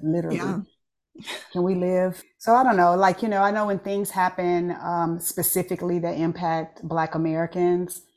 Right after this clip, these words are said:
Speaker 1: and, and people stop and pause to acknowledge, um, something that directly affects my community, I think it's really important for me as a cis het woman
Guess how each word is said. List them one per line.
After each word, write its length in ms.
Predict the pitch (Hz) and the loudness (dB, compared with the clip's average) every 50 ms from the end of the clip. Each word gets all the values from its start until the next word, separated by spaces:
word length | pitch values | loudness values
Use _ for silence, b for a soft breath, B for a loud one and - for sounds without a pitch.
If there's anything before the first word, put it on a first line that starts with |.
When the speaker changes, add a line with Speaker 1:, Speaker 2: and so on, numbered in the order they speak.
| _ _ _ _ _ _ _ - | _ _ _ _ _ _ _ -4
Speaker 1:
and, 340 | 165 165 165 165 165 160 - - | -2 -2 0 0 -2 -4 -4 -6
and 180 | - 160 156 156 | -6 -6 -4 -2
people 300 | - 196 180 - 170 165 | -2 -2 -2 0 -2 -4
stop 420 | - - - 170 165 165 160 - | -2 0 2 4 4 4 2 0
and 120 | 170 165 - | -2 -4 -2
pause 360 | - 170 160 165 165 165 - | -2 0 0 0 -2 -2 -4
to 140 | 175 165 165 | -6 -4 -4
acknowledge, 680 | 156 156 156 160 160 160 160 160 160 156 156 - - - _ - | -2 -2 -2 -2 -2 -2 -2 -2 -4 -4 -6 -8 -14 -14 _ -8
um, 160 | 165 165 160 | -6 -6 -6
something 340 | - - 165 151 151 170 160 | -4 -4 -4 -2 -2 -2 -2
that 120 | 156 147 | 0 0
directly 400 | 156 151 156 160 156 - 160 156 | -2 -2 -2 -2 -2 -2 -2 -4
affects 340 | 156 156 - 165 165 - - | -4 -4 -4 -4 -4 -2 -2
my 140 | 165 160 156 | -2 -2 -2
community, 680 | - 165 165 160 165 160 165 160 170 170 175 170 - b b b b b b b b b b | -2 0 0 2 2 2 2 2 2 0 0 -2 -6 b b b b b b b b b b
I 100 | 160 165 | 0 2
think 200 | - 180 160 170 | 2 2 2 2
it's 140 | 160 - | 0 0
really 260 | 175 170 165 165 160 160 | 0 0 2 2 2 2
important 580 | 160 147 - 170 170 165 165 156 160 160 156 | 0 0 -2 -2 0 0 0 0 0 -2 -2
for 120 | - 165 160 | -4 -2 0
me 240 | 160 160 165 165 | 2 2 2 2
as 120 | 160 151 - | 0 -2 -4
a 60 | 156 | -6
cis 300 | - - - 160 147 - | -4 -4 -2 -2 -4 -4
het 340 | - - 165 160 160 - 165 | -4 -4 -2 -2 -2 -2 -2
woman 580 | 156 156 156 156 156 160 156 156 160 156 156 | 0 0 2 2 0 0 0 0 0 -2 -4